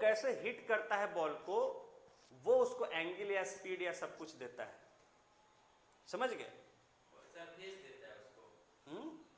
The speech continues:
Speaker 2: सरफेस उसका एंगल देगा।
Speaker 1: जो रैकेट होता है हाथ में जो पकड़ के खेलते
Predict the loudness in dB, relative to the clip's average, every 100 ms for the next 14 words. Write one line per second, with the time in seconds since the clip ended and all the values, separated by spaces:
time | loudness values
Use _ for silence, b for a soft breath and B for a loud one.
0 | -10 -8 -8 -10 -10 -12 -12 -12 -12 -16
1 | -16 -16 -4 2 2 2 4 4 6 2
2 | 0 0 4 4 6 4 2 -2 -6 -4
3 | 0 0 -2 -10 -8 -8 -8